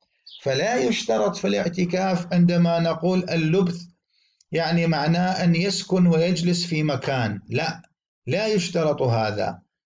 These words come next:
إذا تردد ذهب وأتى داخل المسجد، هذا ينعقد به الاعتكاف أيضًا.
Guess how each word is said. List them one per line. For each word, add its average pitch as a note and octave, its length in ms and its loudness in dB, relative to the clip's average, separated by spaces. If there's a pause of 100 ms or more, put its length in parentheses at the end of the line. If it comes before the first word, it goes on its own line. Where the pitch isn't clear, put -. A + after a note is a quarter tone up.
(100)
إذا D3 300 0
تردد D#3+ 720 -2
ذهب E3 340 0
وأتى C#3 760 -2 (340)
داخل F#3+ 440 -2
المسجد، D3+ 1040 0 (260)
هذا D#3+ 760 0
ينعقد E3+ 760 0
به D#3 600 -2 (460)
الاعتكاف C#3+ 880 -4 (100)
أيضًا. G#2+ 440 -4